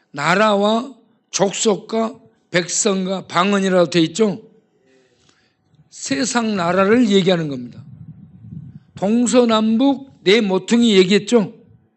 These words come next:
땅을 얘기할 때 사로 표현해, 사로.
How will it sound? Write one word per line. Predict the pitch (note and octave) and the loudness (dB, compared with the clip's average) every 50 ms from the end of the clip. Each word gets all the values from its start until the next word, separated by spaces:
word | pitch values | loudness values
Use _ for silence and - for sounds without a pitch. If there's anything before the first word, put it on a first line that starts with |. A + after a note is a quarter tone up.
| _ _ _ _ - - _ _ _ _ - _ _ _ _ _ _ _ _ _ _ _ _ _ _ _ _ _ _ | _ _ _ _ -20 -20 _ _ _ _ -20 _ _ _ _ _ _ _ _ _ _ _ _ _ _ _ _ _ _
땅을 | - - A#3+ C4 C4+ C#4 C4+ B3+ | -4 -2 0 2 2 2 4 4
얘기할 | A#3 A3+ G#3 G#3 G#3+ G3 F#3 F3+ | 2 2 2 2 0 0 0 0
때 | - A#3+ A3 G3+ - - - _ _ _ _ _ _ _ | 0 0 0 0 -2 -10 -18 _ _ _ _ _ _ _
사로 | _ - - - - A3 A#3 B3 A#3+ A#3 F#3 | _ -20 -18 -12 -8 -6 -4 -4 -2 -4 -4
표현해, | - - F#3 E3+ D3+ D3 C#3 | -4 -4 -4 -2 -2 -4 -8
사로. | - - - C#3+ C3 A#2 G#2+ | -8 -10 -10 -10 -10 -12 -14